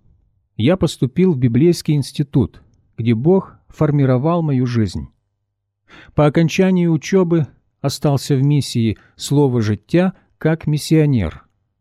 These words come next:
Бог подарил мне замечательную жизнь в служении, а в две тысячи седьмом году любимую девушку,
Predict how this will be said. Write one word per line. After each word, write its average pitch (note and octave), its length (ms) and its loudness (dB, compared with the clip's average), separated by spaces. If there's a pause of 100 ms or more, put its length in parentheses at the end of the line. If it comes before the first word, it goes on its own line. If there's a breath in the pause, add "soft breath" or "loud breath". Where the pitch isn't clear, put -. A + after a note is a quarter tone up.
(580)
Бог B2 320 0
подарил C#3 420 2
мне E3 260 0 (400 soft breath)
замечательную B2 880 0
жизнь G2+ 320 -2
в - 60 -12
служении, D#3+ 760 -2 (520 soft breath)
а A#2+ 120 0
в B2 60 0
две D#3 140 2
тысячи G#3+ 400 -2
седьмом D#3 480 -2
году A#2+ 440 0 (280)
любимую G3 580 0
девушку, A#2+ 680 0